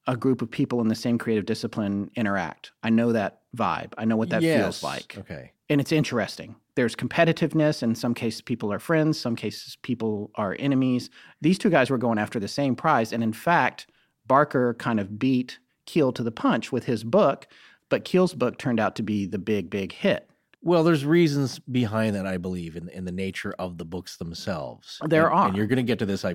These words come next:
Speaker 2: I get a feeling. Yeah.
Speaker 1: Right. And this is the other thing that's interesting, too. Yeah, that we do need to talk about that, the creative angle of those two
Speaker 2: Yeah.
Speaker 1: authors' works. These two guys collaborated.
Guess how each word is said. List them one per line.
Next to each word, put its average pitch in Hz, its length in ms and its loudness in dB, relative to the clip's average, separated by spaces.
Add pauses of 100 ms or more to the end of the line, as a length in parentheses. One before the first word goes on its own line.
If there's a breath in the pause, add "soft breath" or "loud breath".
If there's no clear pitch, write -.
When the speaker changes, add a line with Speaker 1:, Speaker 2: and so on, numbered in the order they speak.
Speaker 2:
I 92 60 -8
get 90 120 -4
a 87 40 -6
feeling. 69 340 -8
Yeah. 165 140 -2
Speaker 1:
Right. 180 260 4
And 175 200 2
this 190 160 2
is 151 60 -6
the 143 140 4
other 143 140 6
thing 123 180 -2
that's 101 160 -2
interesting, 101 560 -4
too. 117 520 0
Yeah, 139 260 2
that 113 260 -2
we 131 120 2
do 131 160 0
need 117 140 0
to 95 60 -10
talk - 220 -6
about 82 180 -6
that, 87 120 -6
the - 80 -8
creative 117 340 0
angle 107 400 -2
of 101 140 -12
those 98 180 -6
two 92 420 -8 (160)
Speaker 2:
Yeah. 107 160 2
Speaker 1:
authors' 95 300 -2
works. 104 440 -4 (880 soft breath)
These 220 180 6
two 269 140 4
guys 160 280 6
collaborated. - 680 0